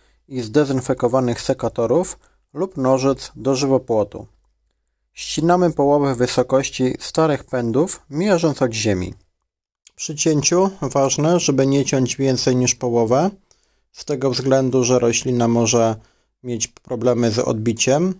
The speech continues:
może chorować lub może nawet częściowo zamierać. Na wiosnę wykonujemy dwa rodzaje cięcia lawendy. Pierwsze cięcie jest to cięcie sanitarne. Polega ono na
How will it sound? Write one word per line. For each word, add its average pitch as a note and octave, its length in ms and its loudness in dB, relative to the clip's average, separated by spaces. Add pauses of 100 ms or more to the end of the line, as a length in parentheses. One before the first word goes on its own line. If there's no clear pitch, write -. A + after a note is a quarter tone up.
może B2 320 -4
chorować B2 720 0
lub E3 320 -4
może C#3 340 0
nawet A#2+ 480 0 (400)
częściowo A2+ 880 -2
zamierać. A2 760 -4 (1200)
Na B2+ 180 -2
wiosnę C#3+ 520 0 (200)
wykonujemy C3+ 720 0
dwa B2 240 0
rodzaje B2+ 420 0
cięcia B2 380 -4
lawendy. A2+ 480 0 (1000)
Pierwsze D#3 400 -4
cięcie B2+ 600 -2
jest B2+ 180 -4
to B2+ 120 -8
cięcie D3+ 380 -4
sanitarne. C3+ 720 0 (1400)
Polega C3 480 0
ono C3 220 2
na B2 280 2